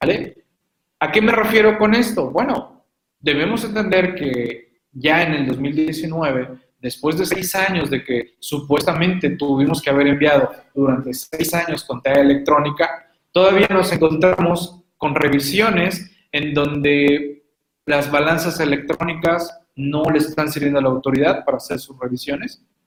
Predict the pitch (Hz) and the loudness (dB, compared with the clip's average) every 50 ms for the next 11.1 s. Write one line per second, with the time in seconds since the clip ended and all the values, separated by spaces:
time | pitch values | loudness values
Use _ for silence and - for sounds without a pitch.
0 | _ _ - 135 - - - - - - _ _ _ _ _ - 151 160 170 160 | _ _ -4 -2 -2 -2 -4 -6 -12 -18 _ _ _ _ _ -2 0 2 2 2
1 | 160 160 - 165 160 160 151 139 135 127 - 135 - - 196 240 254 220 165 - | 0 0 2 2 2 2 2 2 2 0 0 0 0 2 4 4 4 4 4 4
2 | - - 131 120 - 151 151 147 143 143 139 143 139 135 139 - - - - - | 2 0 -2 -2 0 2 4 4 4 4 2 2 -2 -4 -6 -8 -12 -16 -18 -20
3 | _ _ _ _ _ _ _ _ - 147 156 160 156 151 151 151 - - 170 185 | _ _ _ _ _ _ _ _ -6 -4 -2 0 0 -2 -2 -4 -4 -6 -4 -2
4 | 214 190 180 170 170 160 - - 127 - - 151 151 151 151 - - 151 139 135 | 0 0 0 0 0 0 0 0 0 0 2 2 2 2 0 -2 -4 -2 -2 0
5 | 131 - - - 156 165 170 160 147 139 139 139 139 - - - _ _ _ _ | -2 -2 0 2 4 6 6 6 6 4 4 4 2 -2 -6 -12 _ _ _ _
6 | _ _ - 123 131 151 147 - - 143 - 143 139 139 143 147 165 202 208 165 | _ _ -6 -2 -2 -2 -2 -2 -4 -6 -4 -2 -2 -2 -2 -2 0 0 0 -2
7 | 131 - - - _ - 170 160 151 165 160 - - 208 208 202 175 139 139 135 | -4 -6 -10 -10 _ 0 2 2 2 2 0 -2 -4 -4 -2 -2 0 2 2 2
8 | 139 139 135 135 139 139 135 135 127 127 131 127 - 127 - - - 117 110 107 | 2 0 -2 -4 -6 -8 -8 -8 -6 -6 -6 -6 -8 -12 -18 -16 -16 -14 -12 -10
9 | 107 107 - - _ _ _ _ _ _ - - 131 160 - - - - - _ | -12 -12 -12 -14 _ _ _ _ _ _ -4 -2 0 0 0 -2 -6 -10 -14 _
10 | _ _ - 147 147 165 185 185 180 185 202 202 202 202 202 - - - - _ | _ _ -6 -2 2 4 4 4 4 4 4 4 4 4 0 -4 -8 -12 -18 _
11 | _ | _